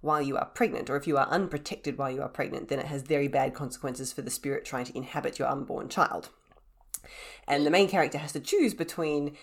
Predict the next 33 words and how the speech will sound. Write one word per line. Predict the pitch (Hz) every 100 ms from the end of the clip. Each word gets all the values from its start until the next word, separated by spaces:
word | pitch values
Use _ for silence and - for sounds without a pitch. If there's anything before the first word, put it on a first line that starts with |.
| -
saving | - - 220 185
her | 175
family | 151 160 147 147 147 147 139
and | 147 139
her | 139
family's | 139 143 139 135
fortune | - 156 - 139 139
and | - 139 139
marrying | 139 135 135 139
the |
man | 135 131 135
that | -
she | 143
loves | 160 160 143 156 - - _ _ _
and | 175 170 151 147 147 - - _ _ 151
doing | 156 147 139
the | 143
magic | 135 - -
that | 127
she | -
wants | 143 127 -
to | -
do. | 139 214 117 117 - - - - - -
And | 143
so | 165
it's | 135
about | 147 175 -
being | 147 147
trapped | - 160 - -
between | - - 147 127 135 131 - -
two | - 151 135 131
bad | 131 131 127
choices, | - 147 131 - 135 135 131